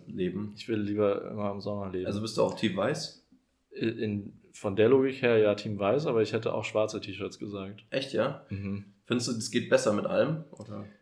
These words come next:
Speaker 1: wo,
Speaker 2: Es geht ja
Speaker 1: warum
Speaker 2: beides
Speaker 1: schwarz?
Speaker 2: immer mit allem eigentlich.
Speaker 1: Ja, schon, deswegen. Warum,
Speaker 2: Ähm.
Speaker 1: warum geht man dann auf schwarz? Warum wollen so viele lieber schwarz?
Speaker 2: <clears throat> Ich glaube, schwarze stehen mir ein bisschen besser, allgemein, oder passen ein bisschen besser zu mir, weil ich
Speaker 1: Mhm.
Speaker 2: auch dunkle Haare hab.
Speaker 1: Ah, okay.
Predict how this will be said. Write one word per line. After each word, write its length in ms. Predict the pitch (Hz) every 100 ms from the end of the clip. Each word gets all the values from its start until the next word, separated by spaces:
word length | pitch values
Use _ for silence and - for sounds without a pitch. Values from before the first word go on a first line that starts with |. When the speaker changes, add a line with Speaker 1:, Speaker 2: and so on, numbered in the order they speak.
| _ _ _ _
Speaker 1:
wo, 180 | - 113
Speaker 2:
Es 100 | 110
geht 80 | 117
ja 60 | 120
Speaker 1:
warum 120 | 117
Speaker 2:
beides 380 | 95 143 131 - -
Speaker 1:
schwarz? 60 | 120
Speaker 2:
immer 160 | 117
mit 160 | 104 101
allem 420 | 98 98 87 -
eigentlich. 280 | 87 90 98
Speaker 1:
Ja, 180 | 92 -
schon, 300 | - 147 98
deswegen. 540 | 87 131 110 95 - _ _
Warum, 360 | 107 110 127 117
Speaker 2:
Ähm. 80 | 92
Speaker 1:
warum 140 | 117
geht 120 | 120
man 120 | 123 98
dann 100 | 90
auf 120 | -
schwarz? 280 | 98 90 -
Warum 400 | 107 104 - 101
wollen 180 | 104 95
so 80 | 87
viele 240 | 151 139
lieber 200 | 92 92
schwarz? 500 | - 165 117 110 - _
Speaker 2:
<clears throat> 40 | _ -
Ich 140 | 113
glaube, 500 | 113 107 110 117 110
schwarze 560 | 107 - 107 110 - 110
stehen 320 | - 113 120
mir 100 | 143
ein 140 | 135 123
bisschen 340 | 131 139 139
besser, 540 | 131 135 143 151 165 - _ _ _ _
allgemein, 500 | - 104 101 101 120
oder 140 | 95 92
passen 320 | 113 107 120
ein 20 |
bisschen 220 | 113 113
besser 260 | 110 113 113
zu 160 | 113 113
mir, 240 | 117 127 107
weil 80 | 101
ich 80 |
Speaker 1:
Mhm. 220 | 98 104 127
Speaker 2:
auch 40 |
dunkle 260 | 107 98 98
Haare 220 | 104 117
hab. 180 | 127 - _ _ - -
Speaker 1:
Ah, 120 | 92
okay. 320 | 90 - 82